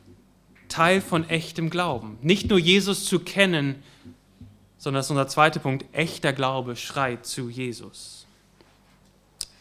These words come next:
Bartimäus, so lesen wir dann weiter in unserem Text, schreit Jesus nach. Und die Menschenmenge, vielleicht auch die Jünger, lesen wir in Vers achtundvierzig, wir wissen nicht ganz genau,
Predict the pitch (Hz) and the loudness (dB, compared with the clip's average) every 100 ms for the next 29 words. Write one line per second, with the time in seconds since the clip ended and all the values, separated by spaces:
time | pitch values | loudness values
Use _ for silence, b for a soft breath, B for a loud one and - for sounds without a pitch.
0 | - 139 156 151 190 190 156 139 190 185 | -6 -4 2 4 6 4 2 2 2 2
1 | 156 147 127 127 185 180 147 143 131 120 | 2 2 4 4 4 2 0 -2 -2 -4
2 | - 160 - - B B B - - 143 | -4 -6 -8 -18 B B B -4 2 6
3 | 190 247 - 156 190 214 185 175 165 170 | 6 4 0 2 4 2 -2 -2 0 0
4 | 120 113 - - - _ _ _ _ _ | -4 -10 -18 -20 -20 _ _ _ _ _
5 | _ _ _ _ - 131 131 143 143 143 | _ _ _ _ -10 -8 -10 -10 -6 -4
6 | 135 - - 147 147 226 233 175 170 170 | -6 -10 -10 2 4 4 4 4 6 6
7 | 170 165 156 147 143 135 196 196 147 165 | 4 4 4 2 -2 2 4 4 4 4
8 | 170 147 143 147 139 143 - 139 - 180 | 4 2 2 0 2 0 0 -4 0 0
9 | 165 139 160 165 151 147 180 202 165 151 | 2 0 2 0 2 4 4 4 6 8
10 | 147 | 6